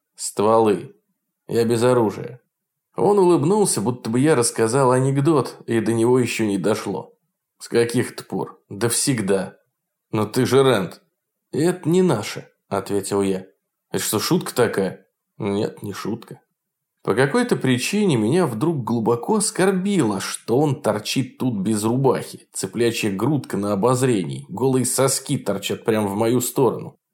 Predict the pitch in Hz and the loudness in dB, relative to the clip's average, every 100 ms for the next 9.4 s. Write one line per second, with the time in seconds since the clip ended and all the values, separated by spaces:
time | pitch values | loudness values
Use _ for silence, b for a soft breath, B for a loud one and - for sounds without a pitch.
0 | _ _ _ 101 160 - 190 190 - 196 | _ _ _ -2 -2 -2 0 0 2 0
1 | 208 - 107 113 - 117 123 127 110 - | 0 0 -2 -2 -2 2 4 4 4 0
2 | 127 127 98 - - - _ _ 156 185 | -4 -2 -2 -2 -10 -20 _ _ 0 2
3 | 185 117 101 127 123 123 117 - 82 - | 2 0 2 0 2 0 0 -2 -6 -10
4 | _ _ _ _ 113 117 110 - - 127 | _ _ _ _ 0 2 2 -2 0 2
5 | 123 - - 120 113 110 110 110 104 104 | 2 0 0 2 2 4 2 2 2 0
6 | 101 80 - _ - 101 123 127 135 117 | 0 -4 -12 _ -8 -2 0 2 2 2
7 | 110 107 - 90 - _ - - 190 139 | 2 0 -4 -8 -10 _ -6 2 4 4
8 | 165 135 107 113 107 107 107 117 123 107 | 2 2 2 0 0 2 2 2 4 2
9 | 92 - - | 0 -4 -6